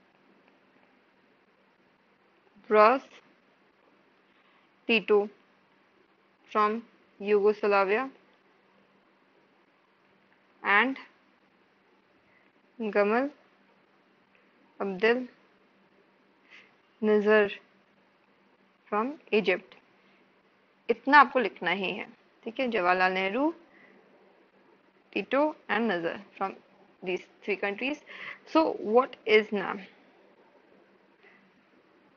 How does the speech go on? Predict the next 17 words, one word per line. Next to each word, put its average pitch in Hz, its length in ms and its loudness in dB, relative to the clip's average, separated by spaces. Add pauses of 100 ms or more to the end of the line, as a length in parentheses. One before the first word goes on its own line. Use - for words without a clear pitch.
(1160)
So 233 80 -2
nam, 208 380 -2 (4000)
what 233 360 0 (100)
is 214 260 2 (420)
nam? 214 340 -4 (160)
ऐसे 208 220 2
ही 233 120 2
कर 214 120 -2
दीजिए, 196 220 -2
सीधा 208 360 2
सा 214 160 0
answer 208 300 -6
है, 226 80 -10 (800)
ठीक 247 180 -14
है। 220 140 -6 (1900)
One 233 280 0
point, 226 320 -8